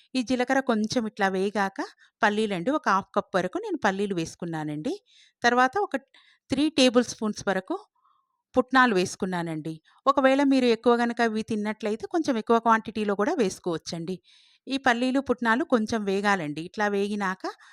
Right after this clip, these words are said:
వెల్లుల్లి రెబ్బలండి, ఒక న-, ఆ నాలుగు నుంచి ఐదు వరకు వెల్లుల్లి రెబ్బలు తీసుకొని ఇట్లా క్రష్ చేయాలండి. క్రష్ చేసి వేసుకోవాలండి. ఇవి వేయడం వలన సువాసన మరియు టేస్ట్ కూడా చాలా బావుంటుందండి. ఈ వెల్లుల్లి రెబ్బలు కూడా నూనెలో బాగా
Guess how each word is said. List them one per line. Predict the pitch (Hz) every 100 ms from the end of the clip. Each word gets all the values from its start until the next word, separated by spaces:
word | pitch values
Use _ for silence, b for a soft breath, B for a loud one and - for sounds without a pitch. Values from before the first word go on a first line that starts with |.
| b b _
వెల్లుల్లి | 247 240 277 233
రెబ్బలండి, | 170 165 170 175 180
ఒక | 196 214
న-, | 220 -
ఆ | 202 196
నాలుగు | 202 208 233 233
నుంచి | 220 320
ఐదు | 233 208
వరకు | 196 202 214
వెల్లుల్లి | 185 196 196
రెబ్బలు | 175 160 165 185
తీసుకొని | 185 - 190 466 B B B -
ఇట్లా | 269 254
క్రష్ | 240 254 -
చేయాలండి. | 262 220 175 170 175
క్రష్ | - 214 -
చేసి | 247 226 415
వేసుకోవాలండి. | 285 - - 202 175 175 165 B B B 254
ఇవి | 233
వేయడం | 233 240 254 262
వలన | 247 240 320
సువాసన | - 220 226 233 262 320
మరియు | 277 254 349 - b _
టేస్ట్ | 233 240 - 247
కూడా | 247 302 392
చాలా | - 226 226
బావుంటుందండి. | 208 190 196 214 190 175 156 190
ఈ | 247
వెల్లుల్లి | 247 233 262 262
రెబ్బలు | 240 208 214
కూడా | 220 294
నూనెలో | 349 240 226 262 202
బాగా | 185 196